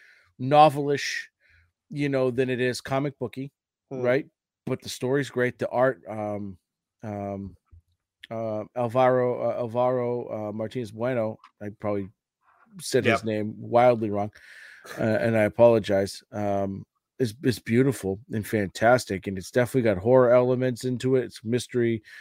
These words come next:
Speaker 1: all that. But it, again, this is something that just lends itself.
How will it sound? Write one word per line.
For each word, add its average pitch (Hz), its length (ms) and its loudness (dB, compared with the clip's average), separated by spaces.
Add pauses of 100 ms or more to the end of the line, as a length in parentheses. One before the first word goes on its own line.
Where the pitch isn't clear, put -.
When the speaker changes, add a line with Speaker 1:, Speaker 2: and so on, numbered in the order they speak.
(180)
Speaker 1:
all 127 220 10
that. 101 320 4
But 110 200 2
it, 120 200 -2
again, 120 440 2
this 104 200 -6
is 120 100 -8
something 113 380 -4
that 95 160 -8
just 113 480 -4
lends 120 340 -2
itself. 107 500 -2